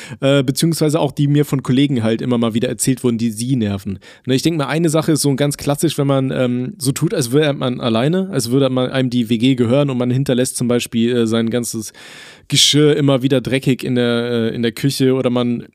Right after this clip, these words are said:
schaut in den, äh, allgemeingültigen Räumen nicht, äh, dass es da gut aussieht, dass das Badezimmer liegen, deine Schamhaare irgendwo in der Gegend rum oder so, alles schon erlebt. Ähm,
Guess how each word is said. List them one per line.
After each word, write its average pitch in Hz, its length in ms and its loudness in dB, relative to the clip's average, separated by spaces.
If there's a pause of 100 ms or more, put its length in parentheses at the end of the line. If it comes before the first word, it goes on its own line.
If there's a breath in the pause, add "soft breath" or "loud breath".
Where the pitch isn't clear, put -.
(120)
schaut 143 380 0
in 131 120 -4
den, 123 200 -2
äh, 131 200 -2
allgemeingültigen 127 800 0
Räumen 120 300 2
nicht, 131 320 -2
äh, 120 160 -4
dass 120 120 -2
es 107 80 -4
da 120 80 0
gut 117 220 -4
aussieht, 131 300 -4
dass 110 120 -4
das 113 100 -10
Badezimmer 123 640 -2
liegen, 117 240 -4
deine 117 140 -2
Schamhaare 127 640 -2
irgendwo 123 380 -2
in 120 80 -2
der 120 80 -2
Gegend 120 340 -2
rum 120 120 0
oder 120 140 0
so, 113 160 -2
alles 147 240 0
schon 131 180 -2
erlebt. 131 340 -2 (500 loud breath)
Ähm, 120 380 -2